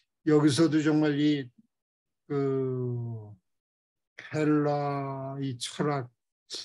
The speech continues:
이것도 좀 어떻게 보면 정말 그 이 안고 없는 찐빵처럼 하나님 어떠한 그 이 그런 것이 빠지고 막 맞추다 보니까는 막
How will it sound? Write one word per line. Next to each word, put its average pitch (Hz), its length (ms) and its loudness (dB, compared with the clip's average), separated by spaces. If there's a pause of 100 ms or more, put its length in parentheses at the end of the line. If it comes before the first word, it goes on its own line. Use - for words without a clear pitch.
(220)
이것도 151 340 2
좀 143 280 2
어떻게 160 280 2
보면 151 280 4
정말 147 340 2
그 143 160 0
이 139 280 -2 (640)
안고 151 280 2
없는 147 300 4
찐빵처럼 147 920 0 (600)
하나님 147 760 4
어떠한 139 460 0
그 139 160 0
이 135 440 -4 (100)
그런 139 380 2
것이 131 460 0 (1040)
빠지고 143 680 2
막 139 320 -2
맞추다 135 460 -4
보니까는 143 560 0
막 139 200 -6